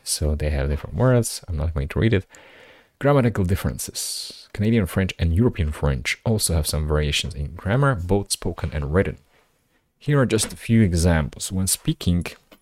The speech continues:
Canadians are much more likely to address others informally, using the informal pronoun tu and its associated informal verb forms. That said,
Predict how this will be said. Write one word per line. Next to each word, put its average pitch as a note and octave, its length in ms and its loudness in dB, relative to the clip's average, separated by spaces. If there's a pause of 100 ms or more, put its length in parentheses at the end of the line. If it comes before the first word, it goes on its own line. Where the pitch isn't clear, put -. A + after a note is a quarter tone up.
(680)
Canadians G#2+ 500 4
are D#2+ 180 2
much E2 440 0
more D#2+ 200 4
likely D#2 340 2
to - 160 -8
address D#2 380 0
others C2+ 260 0
informally, E2+ 720 0 (1000)
using G#2 280 4
the - 160 -2
informal A2 380 -2
pronoun F2+ 520 2 (520)
tu - 320 0 (340)
and G2+ 120 4
its - 160 -2
associated F#2+ 1040 0 (180)
informal F2+ 440 2
verb D#2+ 480 2
forms. B1+ 680 -2 (800)
That B2+ 200 2
said, - 380 -6